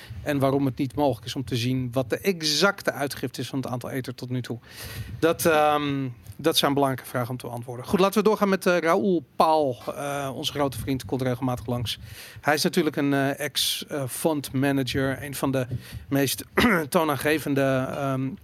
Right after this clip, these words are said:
investment gurus op Twitter. En, ehm,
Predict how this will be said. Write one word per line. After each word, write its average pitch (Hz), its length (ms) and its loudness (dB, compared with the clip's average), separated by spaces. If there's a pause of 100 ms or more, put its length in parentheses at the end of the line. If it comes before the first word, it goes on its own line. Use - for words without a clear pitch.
(540)
investment 131 680 0
gurus 135 440 2
op - 140 -8
Twitter. 131 380 0 (560)
En, 143 420 0
ehm, 131 460 0